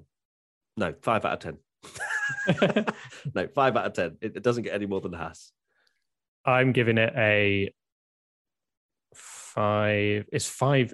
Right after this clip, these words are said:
Speaker 2: Uh, five might even be too generous. No, I think it is a five. Um, this to me screams that, like, it just shows that sponsors are everything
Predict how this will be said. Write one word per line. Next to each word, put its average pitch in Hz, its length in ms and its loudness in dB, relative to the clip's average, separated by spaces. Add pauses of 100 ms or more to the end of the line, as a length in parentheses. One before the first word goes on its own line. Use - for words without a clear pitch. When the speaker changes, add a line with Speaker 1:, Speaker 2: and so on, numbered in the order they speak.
Speaker 2:
Uh, - 120 -4 (360)
five 165 240 2
might 165 160 4
even 127 100 2
be 113 100 2
too 117 180 2
generous. 101 380 0
No, 120 120 2
I 110 40 4
think 156 200 2
it - 80 2
is 131 100 2
a 127 60 4
five. 95 440 2 (460)
Um, 101 400 2 (380)
this 131 280 4
to - 160 4
me 110 480 4 (100)
screams 104 760 2
that, 101 260 0
like, 98 460 0 (460)
it 135 80 0
just 131 200 2
shows 120 420 4
that 101 220 0 (220)
sponsors 104 960 -2 (160)
are 95 480 2 (320)
everything 98 720 -2